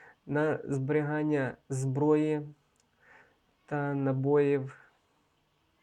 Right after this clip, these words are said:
Ось так от він виглядає в розгорнутому виді. Е, термін його три роки, тобто кожних три роки необхідно буде, е, поновлювати його. Так, він в загорнутому виді.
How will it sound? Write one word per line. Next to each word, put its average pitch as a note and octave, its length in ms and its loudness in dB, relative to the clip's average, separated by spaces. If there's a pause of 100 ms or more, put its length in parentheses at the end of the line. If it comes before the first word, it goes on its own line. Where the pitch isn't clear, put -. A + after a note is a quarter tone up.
(1040)
Ось - 260 -10
так - 280 -14
от G#2 60 -20 (140)
він - 120 -10
виглядає C3 500 -6
в E3 40 -4
розгорнутому D3 640 -4
виді. C3+ 640 -2 (220)
Е, C3 320 -4 (140)
термін C3+ 420 0
його B2+ 220 -4
три B2 280 -6
роки, D#3 360 -2
тобто C#3+ 280 -10
кожних C3+ 340 -4
три C3+ 120 -18
роки C3+ 240 -4
необхідно B2+ 400 -4
буде, B2 400 -4 (480)
е, B2 640 -4 (240)
поновлювати C#3 920 -2
його. D#3 680 -2 (760)
Так, - 120 -20 (100)
він C#3 160 -12
в - 20 -10
загорнутому C#3+ 640 -8
виді. D3+ 580 -6